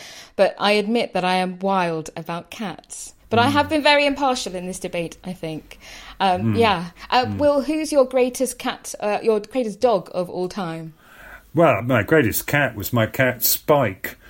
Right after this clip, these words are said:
Speaker 2: who I loved despite the fact that he not only killed birds, he used to rip their wings off and herd them into the garage,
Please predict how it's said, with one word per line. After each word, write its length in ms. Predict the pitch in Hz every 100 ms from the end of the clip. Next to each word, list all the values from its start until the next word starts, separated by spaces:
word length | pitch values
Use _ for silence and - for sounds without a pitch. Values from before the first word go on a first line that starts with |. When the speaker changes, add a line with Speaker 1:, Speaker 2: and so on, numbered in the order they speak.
| - -
Speaker 2:
who 160 | 127 120
I 140 | 117
loved 340 | 123 135 120 -
despite 520 | 104 - 135 131 -
the 60 |
fact 320 | 110 113 107 -
that 120 | 110
he 100 | 110
not 280 | 117 131 110
only 260 | 107 95
killed 400 | 87 - 120 113 -
birds, 420 | 92 92 95 -
he 180 | 110 104
used 340 | 143 131 110 -
to 60 | 113
rip 340 | 110 139 -
their 200 | 135 127
wings 460 | 120 139 160 165 -
off 280 | 98 - 120
and 120 | 104
herd 280 | 117 123 120
them 120 | 120
into 220 | 123 120
the 80 | -
garage, 680 | 117 135 147 120 87 92 -